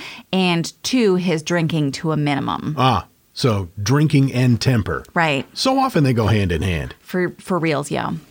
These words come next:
Speaker 1: Now, there are conflicting reports about what happened on Thanksgiving Day, eighteen ninety-one. Neighbors reported that Kitty had refused to do the housework that was left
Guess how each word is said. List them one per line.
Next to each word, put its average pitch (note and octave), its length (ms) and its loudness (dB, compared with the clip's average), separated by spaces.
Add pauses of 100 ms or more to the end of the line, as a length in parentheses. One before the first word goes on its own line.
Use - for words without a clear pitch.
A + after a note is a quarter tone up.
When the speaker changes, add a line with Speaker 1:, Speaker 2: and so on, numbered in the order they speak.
(280)
Speaker 1:
Now, A#3 140 2
there A#3 220 2
are A#3+ 200 6
conflicting A#3+ 600 2
reports F3+ 540 0
about E3 320 2
what F3 200 2
happened D#3+ 760 0
on E3 360 4
Thanksgiving E3 680 0
Day, C#3 380 0
eighteen D3 380 -2
ninety-one. C3+ 760 -2 (200)
Neighbors A3+ 600 4
reported D#3 760 0 (220)
that E3 680 2 (400)
Kitty A#3 300 2
had F#3 260 0
refused F#3 800 -2
to F3+ 180 2
do D#3+ 580 0
the D#3+ 200 -2
housework F3+ 680 -2
that D3+ 160 -2
was D#3 200 -6
left C#3+ 440 -4